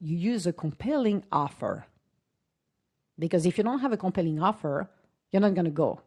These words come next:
You're gonna say, "Yeah, well, I'm not interested. Seems interesting. Yeah, it's okay. Oh, the offer sucks, so no, I'm not gonna go there." And the last point is, is your campaign strategic or using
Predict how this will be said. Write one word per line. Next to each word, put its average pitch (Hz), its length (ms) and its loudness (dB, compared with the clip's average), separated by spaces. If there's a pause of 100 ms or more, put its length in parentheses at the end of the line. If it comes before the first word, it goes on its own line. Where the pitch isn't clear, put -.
(480)
You're 170 140 2
gonna 170 180 4
say, 143 220 0
"Yeah, 151 160 2
well, 139 280 0
I'm 151 140 2
not 180 120 4
interested. 151 440 0 (260)
Seems 302 240 2
interesting. 214 640 0 (280)
Yeah, 370 240 6
it's - 120 -2
okay. 262 440 4 (420)
Oh, 349 320 6
the 302 120 8
offer 202 260 4
sucks, 143 460 0
so 170 120 2
no, 131 300 2
I'm 139 120 -2
not 123 140 -4
gonna 143 160 -6
go 131 180 -4
there." 110 360 -8 (1120)
And 175 120 4
the 160 80 4
last 208 280 2
point 226 200 -2
is, 160 240 -4
is 175 220 0
your 294 140 -2
campaign 277 420 0
strategic 175 800 -2 (140)
or 190 220 8
using 190 580 2